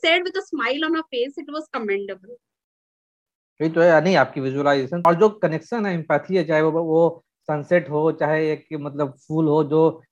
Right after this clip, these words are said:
Speaker 2: डायरी में, में दबा पड़ा है, और फिर चाहे वो एक फेदर हो, पंख हो, मतलब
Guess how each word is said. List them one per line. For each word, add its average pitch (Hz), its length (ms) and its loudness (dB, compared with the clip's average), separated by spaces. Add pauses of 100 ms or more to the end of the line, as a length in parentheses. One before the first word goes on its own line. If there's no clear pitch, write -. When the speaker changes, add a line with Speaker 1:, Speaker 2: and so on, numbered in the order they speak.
(100)
Speaker 2:
डायरी 143 320 0
में, 156 240 -6
में 151 300 -6
दबा 143 200 2
पड़ा 143 300 2
है, 147 160 2
और 147 120 2
फिर 143 220 -6
चाहे 143 300 0
वो 143 420 -4 (280)
एक 143 240 -10 (420)
फेदर 175 260 6
हो, 170 220 6
पंख 160 380 -2
हो, 160 180 -2
मतलब 160 360 -6